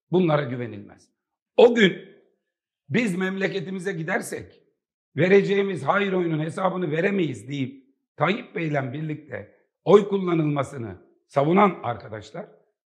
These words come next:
bugün ayağa kalkmamak suretiyle Tayyip Bey'e direniyorlar. Ve işte benim kararımın hilafında hiçbirisine bir kırgınlığım yok. Çünkü zor bir karar.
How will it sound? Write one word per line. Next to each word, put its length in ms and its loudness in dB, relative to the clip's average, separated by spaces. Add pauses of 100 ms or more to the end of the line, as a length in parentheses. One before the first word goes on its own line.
(140)
bugün 360 2 (400)
ayağa 380 2
kalkmamak 560 -2
suretiyle 640 -6
Tayyip 340 -6
Bey'e 220 -2
direniyorlar. 500 -14 (600)
Ve 260 4
işte 300 -8
benim 260 -2
kararımın 800 -4 (200)
hilafında 540 -2 (400)
hiçbirisine 800 -4
bir 100 -6
kırgınlığım 540 -6
yok. 140 -20 (460)
Çünkü 640 0
zor 280 4
bir 100 -4
karar. 300 -6